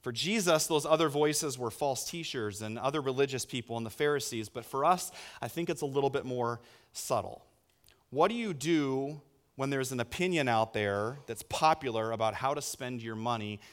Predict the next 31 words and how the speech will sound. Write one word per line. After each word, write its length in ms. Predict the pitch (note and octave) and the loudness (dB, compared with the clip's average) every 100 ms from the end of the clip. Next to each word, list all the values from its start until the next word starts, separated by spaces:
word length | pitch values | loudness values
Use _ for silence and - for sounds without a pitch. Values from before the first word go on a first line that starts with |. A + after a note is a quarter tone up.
| - A#2 | -20 -2
differs 760 | C3+ C#3 C3+ B2 B2+ - - - _ | -2 0 -2 -2 -4 -8 -10 -14 _
from 200 | - A#2+ | -8 -4
what 160 | A2+ G#2+ | -4 -4
your 120 | A2 | -6
shepherd 460 | - C#3+ C3 F#2+ E2 | -2 -2 -2 -6 -8
says? 580 | F#2+ F2 G#2 - - - _ _ _ _ _ _ _ _ | -8 -10 -10 -10 -12 -14 _ _ _ _ _ _ _ _
What 160 | C3 D3+ | 0 2
do 60 | G#3 | 2
you 120 | A3 | 0
do 260 | D#3 E3+ | 2 4
when 120 | E3 D3 | 4 2
there's 220 | C#3 B2+ | 0 -2
an 60 | |
opinion 440 | B2 - E3+ F3 C3 | -6 -2 -2 2 2
out 180 | A#2 A#2 | 2 2
there 160 | B2+ | 2
about 200 | B2 A#2+ | 2 2
how 300 | - D#3 B2 - | 2 2 0 -2
busy 320 | D3 D#3 C3 | -2 -2 -4
you 220 | A2+ A#2 | -4 -6
should 200 | - A#2 | -8 -8
make 320 | A#2 B2 B2+ | -6 -8 -8
your 120 | A2+ G#2 | -10 -12
kids 720 | - B2+ F#2 G#2+ A#2 - - _ _ _ - | -4 -4 -4 -6 -8 -10 -12 _ _ _ -6
and 80 | A#2 | -2
what 100 | A#2 | 0
everybody 480 | C#3 D#3 D#3 D3 | 0 2 2 4
else 260 | C#3 C3 - | 2 0 -4
is 120 | A#2 | -8
doing 480 | G#2+ A2 F#2+ F#2+ G#2+ - _ _ _ _ A2+ | -8 -6 -6 -10 -14 -20 _ _ _ _ -2
differs 800 | D3+ D#3 C#3 A#2 B2 - - | 0 2 0 0 -2 -4 -6